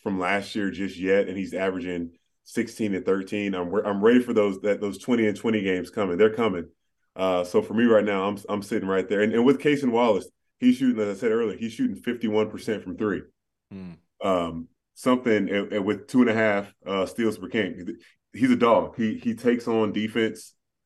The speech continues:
Speaker 1: um, uh, the defensive accountability. He's gonna guard the best player. He's gonna help this team win. The only real question mark is, for me, is Xavier Wheeler. Um, how will he, a, a, a non-shooting point guard, help this team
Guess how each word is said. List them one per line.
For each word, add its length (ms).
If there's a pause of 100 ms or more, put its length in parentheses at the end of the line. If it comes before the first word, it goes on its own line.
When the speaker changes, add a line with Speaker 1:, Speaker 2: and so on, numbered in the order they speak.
(160)
Speaker 1:
um, 480
uh, 200
the 100
defensive 420
accountability. 720
He's 160
gonna 180
guard 280
the 60
best 280
player. 260
He's 140
gonna 140
help 200
this 140
team 220
win. 280 (440)
The 60
only 200
real 180
question 320
mark 220
is, 140
for 120
me, 200
is 180
Xavier 360
Wheeler. 420 (480)
Um, 320
how 280
will 200
he, 340
a, 220
a, 240
a 40
non-shooting 680
point 260
guard, 200
help 180
this 160
team 400